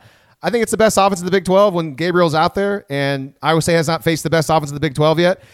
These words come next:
And, oh, and I just thought of this, and I was thinking about this, this, uh, this week. I like the fact that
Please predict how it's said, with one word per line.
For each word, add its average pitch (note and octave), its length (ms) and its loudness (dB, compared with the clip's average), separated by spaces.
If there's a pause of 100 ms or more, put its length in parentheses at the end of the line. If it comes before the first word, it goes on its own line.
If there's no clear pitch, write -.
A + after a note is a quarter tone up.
(120)
And, B3 160 0
oh, B3+ 260 6
and D#3 240 -10 (160)
I D#3+ 100 -2
just D#3 120 -8
thought E3 160 4
of D3 60 0
this, F3+ 240 2
and D#3+ 80 0
I - 20 2
was D3+ 100 2
thinking E3+ 120 -2
about D#3 120 0
this, D3+ 160 -4
this, D3 300 -8
uh, C3 160 -2
this C3+ 160 -6
week. F#3 320 -4 (380)
I F3 100 2
like G#3 300 2
the B3+ 80 0
fact D#3 460 -4
that C#3 520 -2